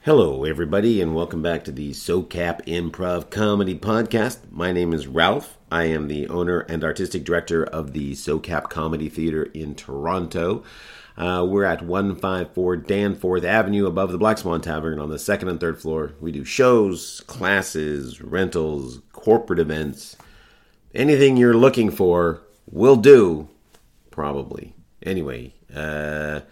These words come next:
today's, uh, sponsor of the SoCap Improv Comedy Podcast is Wexler's Beef. Wexler's Beef, your mouth is in our hands. Ah, it's a great,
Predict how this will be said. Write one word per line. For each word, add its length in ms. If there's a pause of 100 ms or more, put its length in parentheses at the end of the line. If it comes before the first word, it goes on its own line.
(380)
today's, 460
uh, 400
sponsor 500
of 100
the 120
SoCap 460
Improv 480
Comedy 420
Podcast 640
is 160
Wexler's 580
Beef. 420 (540)
Wexler's 480
Beef, 560
your 320
mouth 680
is 240
in 140
our 360
hands. 840
Ah, 320 (100)
it's 160
a 60
great, 340